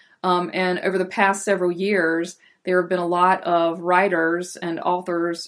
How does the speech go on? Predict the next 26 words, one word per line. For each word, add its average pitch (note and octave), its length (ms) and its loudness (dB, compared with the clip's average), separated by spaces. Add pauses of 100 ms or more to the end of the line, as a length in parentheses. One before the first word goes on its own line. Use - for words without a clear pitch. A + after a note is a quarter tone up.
(120)
who F3+ 120 0
have D#3+ 380 -4
put - 160 -4
together F3+ 360 0
books - 540 -4 (260)
about - 280 0
this F3+ 140 -4
topic E3 360 -6
specifically. E3 800 -6 (1200)
Um, E3+ 400 -6
there's G#3+ 200 4
also C4+ 300 6
a G3+ 80 6
resource F#3+ 840 0 (320)
that F3+ 400 2
is F3 680 -2 (140)
a E3+ 340 0 (380)
triangle, F#3+ 1080 2 (1300)
uh, - 220 -10
this F#3+ 280 -4
area G#3 380 4
of F3 120 -2
North F#3 260 0
Carolina F3 640 -2
related E3+ 600 0
resource, D#3+ 760 -6